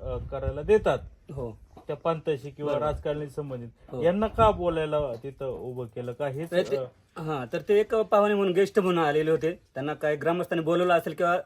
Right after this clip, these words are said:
Speaker 2: अ, बो-, हेच बोलत असेल म्हणा, काय हरकत नाही. आणि मग ते आल्यानंतर ते, ते त्यांना ब-, दोन मिनटं, अ, थोडंसं बोलायचा चान्स दिला त्यांना, म्हणजे त्यांचं मनोगत सप्त्याबद्दल काय असेल ते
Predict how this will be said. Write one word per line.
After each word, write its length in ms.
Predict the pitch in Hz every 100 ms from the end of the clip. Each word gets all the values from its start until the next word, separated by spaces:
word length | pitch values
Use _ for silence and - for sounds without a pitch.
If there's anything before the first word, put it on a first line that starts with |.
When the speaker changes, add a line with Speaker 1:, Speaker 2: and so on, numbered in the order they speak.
| -
Speaker 2:
अ, 80 | 156
बो-, 220 | 135 175
हेच 200 | 156 202
बोलत 300 | 165 220 220
असेल 280 | 214 202 196
म्हणा, 220 | 185 180
काय 160 | 170 165
हरकत 260 | 160 160 143
नाही. 140 | 156 - _ _ -
आणि 140 | 156
मग 60 | 180
ते 40 | 185
आल्यानंतर 360 | 170 190 185
ते, 140 | 170 185
ते 100 | 185
त्यांना 220 | 190 185
ब-, 200 | 185 180
दोन 160 | 180 180
मिनटं, 460 | 180 180 175 170 170 - - _ -
अ, 440 | 143 143 143 143 143 _ _ -
थोडंसं 260 | 156 175
बोलायचा 280 | 165 180 180
चान्स 220 | 196 180
दिला 160 | 170 151
त्यांना, 260 | 135 117 110 - _ _ _ _ -
म्हणजे 180 | 156 -
त्यांचं 180 | 190 196
मनोगत 360 | 202 214 208
सप्त्याबद्दल 520 | 202 196 202 180 180
काय 160 | 180 185
असेल 200 | 180
ते 60 | 185